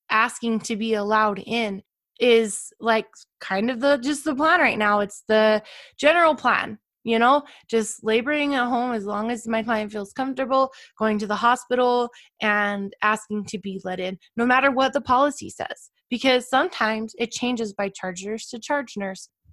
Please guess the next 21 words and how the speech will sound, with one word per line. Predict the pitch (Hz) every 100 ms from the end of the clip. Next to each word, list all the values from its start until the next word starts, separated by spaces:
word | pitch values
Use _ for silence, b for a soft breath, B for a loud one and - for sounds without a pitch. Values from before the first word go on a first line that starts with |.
| -
and | 240 226 220 220
hospital | - 190 - 233 240
to | 240
hospital, | 233 285 277 202 202
and | 196 202
you | 202
just | 185 233 233 -
don't | 214 208 202
know. | 208 196 196 B B B
But | - 240
one | 240 311 370
thing | 320 262
that | 240
we're | 226 226
recommending | 220 214 190 196 202 202 269 233 196 196 196 208
for | 220
doulas | 208 226 226 226
and | 208 214 233
clients, | - 214 214 208 214 - - b b _
'cause | 262
sometimes | 262 311 381 302 262 254 269